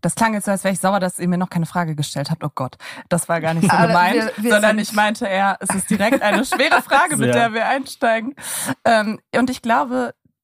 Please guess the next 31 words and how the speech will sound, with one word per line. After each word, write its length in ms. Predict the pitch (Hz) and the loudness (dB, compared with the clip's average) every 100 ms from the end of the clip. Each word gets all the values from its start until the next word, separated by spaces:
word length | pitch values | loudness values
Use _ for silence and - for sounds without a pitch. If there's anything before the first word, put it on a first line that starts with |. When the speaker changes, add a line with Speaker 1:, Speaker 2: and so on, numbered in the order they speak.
| _ | _
Speaker 1:
dass 240 | 226 - | -2 -2
die 220 | - 220 | -6 -2
Antwort 340 | 220 247 254 220 | -2 0 -2 -2
auch 140 | 233 | -2
nicht 160 | 240 - | -4 -4
schwarz-weiß 420 | 220 - 202 202 | -6 -4 -4 -4
ist, 320 | - 175 - | -6 -8 -6
Speaker 3:
Mhm. 100 | 127 117 | -2 0
Speaker 1:
tatsächlich, 560 | 202 196 185 175 - | 0 -2 -4 -8 -4
weil 220 | 180 185 - - - _ _ | -4 -4 -6 -16 -20 _ _
Engagement 580 | 208 240 233 220 233 226 | -2 0 0 0 0 -2
so 460 | 202 214 247 262 - _ _ _ - | -4 -4 -2 -4 -6 _ _ _ -2
individuell 600 | 247 220 208 196 196 196 | 0 0 -2 -2 -2 -2
und 120 | 196 | -4
persönlich 680 | - 185 180 185 180 180 - | -4 -4 -2 -2 -2 -6 -6
ist, 300 | 196 226 - - - _ - | -8 -8 -12 -18 -20 _ -8
dass, 420 | - 202 196 - - | -2 -2 -2 -8 -6
ähm, 560 | 196 190 190 185 185 185 - _ _ _ _ _ | -2 0 0 0 -2 -4 -10 _ _ _ _ _
wie 340 | - - 190 226 | -14 -10 -2 -2
du 60 | |
gerade 200 | 214 214 | 0 -2
schon 200 | 208 220 | 0 -2
gesagt 320 | 214 220 233 185 | 0 -2 -2 -6
hast, 100 | - | -6
auch 120 | - | -4
Kapazitäten 720 | 202 196 - 175 - 226 - | -4 -4 -6 -8 -4 -4 -2
super 280 | 180 175 180 | -4 -2 -4
unterschiedlich 580 | 180 175 175 160 - 180 | -4 -4 -6 -8 -10 -10
sind. 240 | - - | -8 -6
Ich 120 | - - | -8 -4
glaube, 460 | 190 196 196 190 | -2 0 -2 -4